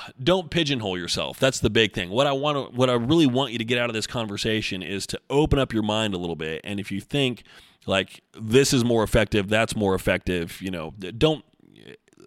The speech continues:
a, a lot of people, they, they wanna squat in a Smith machine. Squat with a barbell. Come on. I mean, yes, it's harder. I know that, but harder is good. Um, or conversely, if, if you're always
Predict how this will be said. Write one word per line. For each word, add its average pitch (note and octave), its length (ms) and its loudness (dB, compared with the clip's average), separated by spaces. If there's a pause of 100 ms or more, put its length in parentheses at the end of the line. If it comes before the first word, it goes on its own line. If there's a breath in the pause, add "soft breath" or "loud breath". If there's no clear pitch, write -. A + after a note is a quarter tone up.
(240)
a, A2+ 40 -6
a A2+ 220 -2
lot A#2+ 140 4
of A#2+ 60 -2
people, A2 260 -2
they, G#2+ 160 0
they G#2 140 -2
wanna G#2 200 -4
squat A#2+ 380 0
in F#2+ 80 -12
a - 40 -8
Smith - 300 -6
machine. E2+ 400 -10
Squat - 420 -6
with A#3+ 120 0
a G3+ 40 -2
barbell. D3 640 -2 (400 soft breath)
Come E3+ 140 -4
on. D3 220 -2
I F#2+ 60 -4
mean, B2 240 -4
yes, D3+ 320 -4
it's B2+ 180 -2
harder. A#2 540 0
I D#3 100 -4
know D3+ 220 -2
that, G#2+ 360 -4
but A#2 160 -6
harder D3 440 0
is A#2 260 -6
good. A2+ 500 0 (460 loud breath)
Um, G#2 520 -4 (120)
or F3+ 200 0
conversely, C3 720 0
if, A#2+ 160 2
if - 220 -4
you're C#3+ 180 0
always C#3+ 480 4